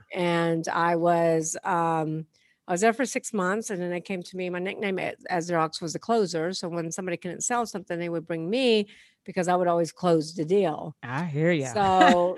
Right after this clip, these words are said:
Speaker 2: <laughs>
Speaker 1: so my manager, my manager came to me and said, "Michelle, you need to interview for regional,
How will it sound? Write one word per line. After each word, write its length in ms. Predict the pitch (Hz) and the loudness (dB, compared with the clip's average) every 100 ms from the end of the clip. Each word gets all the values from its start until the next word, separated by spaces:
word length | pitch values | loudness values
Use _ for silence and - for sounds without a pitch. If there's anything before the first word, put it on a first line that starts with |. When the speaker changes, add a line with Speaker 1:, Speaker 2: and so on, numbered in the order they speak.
| 370 | 4
Speaker 2:
<laughs> 100 | - | 4
Speaker 1:
so 280 | - 208 190 | 4 2 4
my 260 | 196 196 | 4 2
manager, 600 | 202 208 240 254 208 202 - | 2 2 2 2 0 -6 -4
my 240 | 196 190 185 | -2 0 0
manager 540 | 180 208 320 453 165 | 0 2 4 2 -2
came 200 | 151 214 | -2 -2
to 60 | 196 | -2
me 140 | 185 180 | -2 -4
and 100 | 170 | -6
said, 140 | - | -8
"Michelle, 420 | 180 - 262 240 196 | -4 -2 0 0 0
you 140 | 208 | -2
need 220 | 247 226 | -2 -4
to 280 | - 226 190 - | -2 0 0 0
interview 400 | 240 277 190 190 | -4 -4 -4 -4
for 160 | 190 | -6
regional, 580 | 185 202 185 190 185 185 | -6 -6 -6 -4 -4 -6